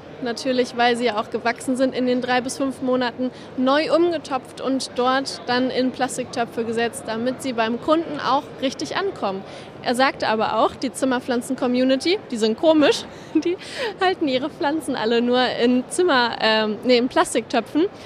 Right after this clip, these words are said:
und topfen die von Plastiktopf A in Plastiktopf B, der größer ist, aber nie ins Freiland. Natürlich nicht, ist ja auch zu kalt.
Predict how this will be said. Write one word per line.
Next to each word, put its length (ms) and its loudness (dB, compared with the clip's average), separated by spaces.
und 160 0
topfen 320 2
die 100 4
von 240 0
Plastiktopf 540 0
A 140 2
in 140 2
Plastiktopf 500 -2
B, 160 4
der 160 4
größer 520 0
ist, 160 -2
aber 220 4
nie 160 4
ins 220 -4
Freiland. 580 -4
Natürlich 460 -4
nicht, 160 -8
ist 120 -8
ja 60 0
auch 80 -4
zu 120 -8
kalt. 300 -4